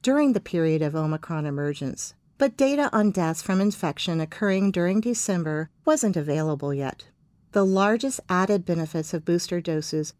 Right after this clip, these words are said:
were among people fifty and older. In a second report, during late August twenty twenty-one to January twenty twenty-two,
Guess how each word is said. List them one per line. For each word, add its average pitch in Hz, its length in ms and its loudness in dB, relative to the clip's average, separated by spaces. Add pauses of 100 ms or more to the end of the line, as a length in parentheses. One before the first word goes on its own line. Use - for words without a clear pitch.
were 180 100 2
among 165 320 0
people 208 580 -2
fifty 196 800 -2
and 165 220 -2
older. 147 460 -6 (680)
In 302 140 4
a 294 80 4
second 311 400 -2
report, 156 500 -2 (240)
during 156 360 2
late 170 320 0 (100)
August 165 400 0
twenty 190 260 0
twenty-one 190 720 -2 (140)
to 269 120 -4
January 262 600 2
twenty 175 300 -4
twenty-two, 160 800 -2